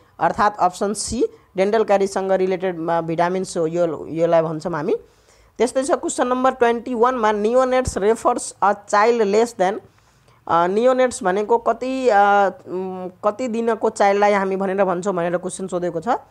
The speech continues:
अप्सन एमा वान मन्थ, अप्सन टू वान विक्स, अप्सन सी वान इयर, अप्सन डी वान, अ, फाइभ इयर्स।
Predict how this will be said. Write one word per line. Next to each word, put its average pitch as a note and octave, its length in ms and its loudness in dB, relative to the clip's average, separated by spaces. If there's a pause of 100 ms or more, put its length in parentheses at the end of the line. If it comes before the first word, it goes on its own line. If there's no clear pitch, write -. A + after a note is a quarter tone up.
(320)
अप्सन F#3+ 300 2
एमा A#3+ 180 4
वान F#3+ 220 2
मन्थ, A3 360 0
अप्सन A3+ 400 0
टू A3 340 -2
वान G3+ 280 0
विक्स, - 320 -2
अप्सन G#3 440 -2
सी G#3+ 260 -4 (400)
वान G#3 240 2
इयर, A#3+ 180 4
अप्सन A3 440 0
डी G#3+ 160 -4
वान, G3+ 360 0
अ, F3 180 2
फाइभ G3 320 0
इयर्स। - 280 0